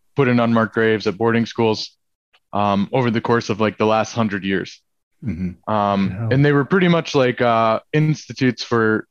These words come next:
Speaker 1: they were run by, uh, the government and, um, the Catholic Church. Uh,
Speaker 3: Mm-hmm.
Speaker 1: and they were pretty much, like, institutes to,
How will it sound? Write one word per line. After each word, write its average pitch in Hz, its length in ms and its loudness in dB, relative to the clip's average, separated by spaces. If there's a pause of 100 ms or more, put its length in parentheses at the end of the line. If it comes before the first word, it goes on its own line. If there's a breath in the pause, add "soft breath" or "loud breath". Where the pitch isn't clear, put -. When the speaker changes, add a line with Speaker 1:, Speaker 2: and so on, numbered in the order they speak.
(120)
Speaker 1:
they 139 120 0
were 131 120 2
run 180 240 2
by, 139 280 0 (180)
uh, 117 340 0 (140)
the 127 100 -2
government 135 540 0
and, 113 400 0
um, 104 420 -2 (220)
the 135 80 -2
Catholic 120 360 -2
Church. - 460 -4 (840)
Uh, 104 360 0
Speaker 3:
Mm-hmm. 120 160 -4 (260)
Speaker 1:
and 131 160 2
they 131 60 2
were 127 140 0
pretty 160 220 0
much, 143 200 0
like, 123 160 -2
institutes 120 600 -2
to, 113 600 0